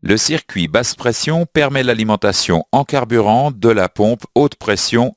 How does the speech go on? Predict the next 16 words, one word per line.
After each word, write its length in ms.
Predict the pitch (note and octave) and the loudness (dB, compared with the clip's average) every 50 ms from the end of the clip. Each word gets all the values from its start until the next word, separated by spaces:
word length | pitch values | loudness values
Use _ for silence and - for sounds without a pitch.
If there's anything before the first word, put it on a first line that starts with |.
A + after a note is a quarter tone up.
| _ _ - | _ _ -10
depuis 400 | E2+ E2+ D3 D3 - - E3 D3+ | -2 0 0 0 0 0 0 2
le 80 | C#3+ | 2
réservoir. 800 | B2+ G#2+ G#2+ F2+ F2 F#2+ E2+ D2+ D#2 D#2+ D2 C#2 C2 B1 B1 A#1 - _ _ _ _ _ _ _ _ _ _ _ _ _ _ _ _ _ _ _ _ _ _ _ _ _ | 2 2 0 0 0 0 -2 0 0 -2 -2 -2 -4 -6 -12 -18 -20 _ _ _ _ _ _ _ _ _ _ _ _ _ _ _ _ _ _ _ _ _ _ _ _ _
Le 180 | - F2 F#2 F#2 | -2 2 2 2
circuit 560 | - - - F#2+ F2+ - - F#2 F2 F2 - - - | 2 2 0 -2 -2 -2 -4 -4 -2 -2 -2 -2 0
haute 180 | G#2 G2 - - | 2 2 0 0
pression 640 | - - F2+ E2 - - - - E2+ F#2+ A#2 D3 D#3 _ - | -4 -6 -6 -4 -4 -4 -4 -2 0 0 0 -2 -2 _ 0
permet 360 | D#3 D3+ C3 C3 B2 A2+ G#2 | 0 0 0 0 0 0 0
l'alimentation 1000 | G2+ G#2 G#2 G#2 G#2+ G#2 G2+ F#2+ - F#2+ F2+ - - - - A2+ C#3 E3 - _ - | 2 0 0 0 0 0 0 0 0 0 0 0 -2 -2 0 0 -2 -2 -2 _ -2
en 120 | C#3 D3+ | -2 0
carburant 520 | - - D3 C3+ A2 A#2+ A2 G2 G#2 G#2 | 0 -2 -2 -2 0 0 0 2 2 0
des 260 | F#2+ G2 C3 C3 A2+ A#2+ | 2 2 2 2 2 0
injecteurs 680 | A2 F#2+ G2 F#2 - - - F2 F2+ G2+ A2+ A#2 - _ | -2 -2 -2 -4 -4 -2 0 2 2 2 0 0 -4 _
depuis 540 | - F#2 G2 D#3 E3+ - - - B2+ C3 D3 | -12 -4 -2 -2 -2 -2 -4 -6 -6 -4 -2
la 180 | D3 D3 D3 C3+ | -2 0 -2 -2
pompe 380 | - - G#2 A2 A#2 - - | -2 -2 -2 -2 -2 -4 -10